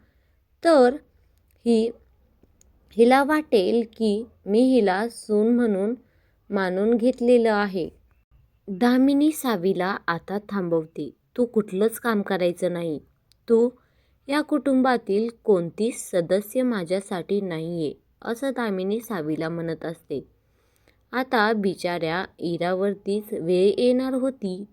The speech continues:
ती म्हणजे काम करण्याची. दामिनी आता इराला सोफे साफ करण्यासाठी सांगते. इराची होते फजिती. तर आता सावी दामिनीला म्हणते, "मी कोणत्याही परिस्थितीत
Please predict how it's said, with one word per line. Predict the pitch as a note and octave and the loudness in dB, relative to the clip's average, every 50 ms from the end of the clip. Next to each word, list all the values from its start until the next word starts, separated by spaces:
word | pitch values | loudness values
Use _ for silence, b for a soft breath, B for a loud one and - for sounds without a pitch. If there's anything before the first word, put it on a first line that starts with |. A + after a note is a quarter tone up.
| _ _ | _ _
ती | B3 B3+ | -2 0
म्हणजे | C4 C4+ C#4 C4 A3+ G3+ D#3+ E3+ F3 G#3 - - _ - | 2 2 2 2 2 2 2 0 -2 -4 -6 -10 _ -4
काम | G3 E3+ C#3 C#3+ D3+ | -2 -2 -2 -4 -6
करण्याची. | C#3+ - E3 E3 D#3 E3+ E3 E3 D#3+ D#3+ - E3 B2+ - _ _ _ _ _ _ _ _ _ _ _ _ _ _ F#3+ | -8 -6 -6 -6 -4 -4 -4 -4 -4 -6 -8 -10 -10 -10 _ _ _ _ _ _ _ _ _ _ _ _ _ _ 0
दामिनी | A3+ B3 B3+ B3+ C4 C4+ C4+ C#4 C#4 | 2 2 4 4 4 2 2 0 -2
आता | C4+ C4 B3 A#3 - G3 G3+ | -2 -4 -6 -6 -4 -2 0
इराला | G#3 G#3 G3 F#3+ F3 E3 D#3+ D#3+ D#3+ F3 G3 G3 | 2 2 0 0 -2 -4 -4 -4 -6 -6 -8 -10
सोफे | - - G3 E3+ E3 - - G#3 G#3 | -8 -6 -6 -6 -4 -4 -4 -4 -4
साफ | G#3 A3+ A3 A3+ A3+ - _ | -4 -6 -8 -8 -8 -8 _
करण्यासाठी | A#3 A#3 A#3 A#3 A3 A3+ A3+ - C4 - - _ - F#3 G#3 G#3+ | -4 -2 -2 -2 -2 -4 -6 -8 -8 -8 -8 _ -6 -6 -6 -6
सांगते. | G#3 - - E3+ D3+ D#3 D#3 D#3 D#3 D#3 - D3+ C#3+ - - _ _ _ _ _ _ _ _ _ _ _ _ _ _ - | -8 -12 -12 -12 -10 -6 -4 -4 -4 -4 -4 -6 -8 -8 -12 _ _ _ _ _ _ _ _ _ _ _ _ _ _ 0
इराची | A#3+ B3+ C4+ C4+ C4+ C4+ C4+ - C4 C#4 C4+ | 2 2 2 2 0 0 -2 -2 -4 -2 0
होते | A#3+ B3 F3+ D#3+ - - F3 F3 F#3+ F#3+ - | 2 2 0 0 -2 -4 -4 -4 -4 -4 -6
फजिती. | - - D#3+ D#3 C#3+ D#3 E3+ D#3+ - - D#3+ D#3 C#3+ - - _ _ _ _ _ _ _ _ _ - | -6 -4 -4 -4 -4 -6 -10 -10 -10 -10 -10 -10 -10 -10 -14 _ _ _ _ _ _ _ _ _ -2
तर | E3+ E3 - | -2 -2 0
आता | F3+ F3+ F3+ - G3+ G#3 | -2 -4 -4 -4 -4 -4
सावी | G#3 - G#3+ F#3 E3+ D#3+ F#3+ G3+ | -4 -4 -4 -4 -2 0 -2 0
दामिनीला | F3+ G#3 G#3 G#3+ A3+ A#3 A3+ A#3 A#3+ A#3 A#3 A#3+ C4 | 2 2 2 2 2 2 2 2 2 2 2 0 0
म्हणते, | B3+ C4 D4 D4 C#4+ C4+ - G3+ F#3 F3+ G3 - _ _ _ _ _ _ _ _ _ - | 0 0 0 -2 -2 -2 -2 -2 -2 -2 -4 -10 _ _ _ _ _ _ _ _ _ -2
"मी | G#3 G3+ G3 G3+ G#3+ G#3 G#3+ - - | 0 2 2 2 0 -2 -6 -2 0
कोणत्याही | G#3 G3+ F#3+ F#3+ F#3+ G3+ G#3 A3+ A3 B3 C4 | 2 2 2 2 0 0 0 2 2 0 0
परिस्थितीत | C4+ - C#4+ C4 G#3+ A#3 A#3 A3+ - - A#3 A3+ - F3 F3 F#3 - - | 0 2 2 2 2 2 0 -2 -4 -6 -6 -4 -4 -6 -6 -6 -8 -12